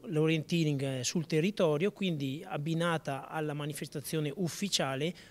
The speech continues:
uno potrà fare anche una prova ludica, sempre svolta sia per il sabato nel comune di Clusone, quindi sul territorio cittadino, e per la domenica nella nostra selva di Clusone.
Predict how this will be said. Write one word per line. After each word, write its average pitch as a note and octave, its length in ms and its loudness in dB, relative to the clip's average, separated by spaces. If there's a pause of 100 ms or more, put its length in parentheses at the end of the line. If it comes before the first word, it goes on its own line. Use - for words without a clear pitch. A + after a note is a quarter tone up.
(140)
uno G3 220 8
potrà F#3+ 320 2
fare E3 280 -2
anche F3+ 160 -2
una G3+ 100 2
prova D#3 300 2
ludica, D3+ 600 0 (200)
sempre E3 480 2
svolta C#3+ 440 0
sia F#3+ 340 4
per D#3 140 0
il C#3 120 0
sabato C#3 560 -2 (100)
nel D3+ 240 -2
comune D3 380 -2
di C3 100 -6
Clusone, C#3 540 0
quindi C#3+ 360 -4 (360)
sul - 260 0
territorio D3+ 540 2
cittadino, F#3+ 800 0
e G3+ 180 4
per F3 180 -2
la E3+ 120 2
domenica F#3+ 680 0
nella D#3+ 280 0
nostra D3+ 280 -4
selva C#3+ 320 0
di C#3+ 100 -4
Clusone. C#3 560 -4